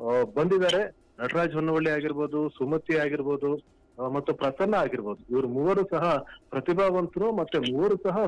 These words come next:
ಸಮರ್ಥರೇ ಆಗಿದ್ದಾರೆ. ಹಾಗಾಗಿ ಅಂತಿಮವಾಗಿ ಯಾರು ಆಯ್ಕೆ ಆಗುವಂತ ಹೇಳೋಕ್ಕಾಗೋದಿಲ್ಲ. ಯಾಕಂದ್ರೆ ಸರ್ಕಾರ, ಆ, ರಂಗಾಯಣ ನಿರ್ದೇಶಕರನ್ನ ನೇಮಕ ಮಾಡುವಂತ ಸಂದರ್ಭದಲ್ಲಿ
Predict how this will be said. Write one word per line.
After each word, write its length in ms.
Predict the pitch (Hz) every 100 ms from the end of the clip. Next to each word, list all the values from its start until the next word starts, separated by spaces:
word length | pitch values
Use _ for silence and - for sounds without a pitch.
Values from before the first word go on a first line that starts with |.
| -
ಸಮರ್ಥರೇ 440 | 131 170 - 180
ಆಗಿದ್ದಾರೆ. 460 | 156 143 113 98 - _ _ _ _ 147
ಹಾಗಾಗಿ 580 | 170 214 202 135 143 - _ -
ಅಂತಿಮವಾಗಿ 760 | 147 202 226 226 226 214 233 147
ಯಾರು 260 | 135 208
ಆಯ್ಕೆ 260 | 202 196 196
ಆಗುವಂತ 260 | 185 180
ಹೇಳೋಕ್ಕಾಗೋದಿಲ್ಲ. 720 | 180 170 170 165 165 160 170 170
ಯಾಕಂದ್ರೆ 420 | 151 160 160 160
ಸರ್ಕಾರ, 360 | 135 - 202 120 139 - - - _ _ 120
ಆ, 100 | 127
ರಂಗಾಯಣ 440 | 131 151 190 196
ನಿರ್ದೇಶಕರನ್ನ 640 | 180 170 196 196 180 185
ನೇಮಕ 420 | 190 156 170 180 185
ಮಾಡುವಂತ 480 | 175 175 175 170 175 -
ಸಂದರ್ಭದಲ್ಲಿ 760 | 165 175 175 175 123 127 156